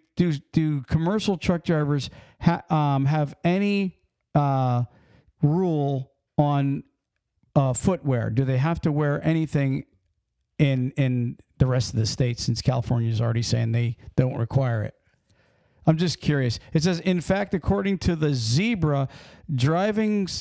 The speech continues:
uh, sans sh-, uh, sans shoes, I guess, sandals, is legal in all fifty states." Okay, so here it is. It says, "Driving sans," which is sandals,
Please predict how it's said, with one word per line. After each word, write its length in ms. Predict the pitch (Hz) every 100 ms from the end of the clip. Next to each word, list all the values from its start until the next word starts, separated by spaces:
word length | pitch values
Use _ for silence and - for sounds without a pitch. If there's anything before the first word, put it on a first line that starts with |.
| -
uh, 340 | 160 147 139 - _ _ -
sans 600 | - 165 175 170 165 -
sh-, 160 | - 156 -
uh, 160 | 147
sans 540 | 135 - 170 190 202 156
shoes, 800 | - - - 139 135 139 131 -
I 120 | -
guess, 500 | 123 131 123 - - - _ - - _ _ _ -
sandals, 640 | - 135 143 147 143 139 - _ -
is 260 | 170 151
legal 460 | 147 190 220 180 170
in 160 | 160 160
all 320 | 165 175 185
fifty 340 | 190 190 185
states." 400 | 170 247 156 - - -
Okay, 220 | 175 233
so 220 | 180 -
here 180 | 156 190
it 60 | 202
is. 140 | 233
It 20 |
says, 260 | 143 175 139
"Driving 560 | 117 151 180 208 214 185
sans," 840 | - 185 165 135 127 143 151 - - - _ _ _ _ _
which 200 | - 147
is 120 | 147 127
sandals, 720 | 170 165 151 127 127 127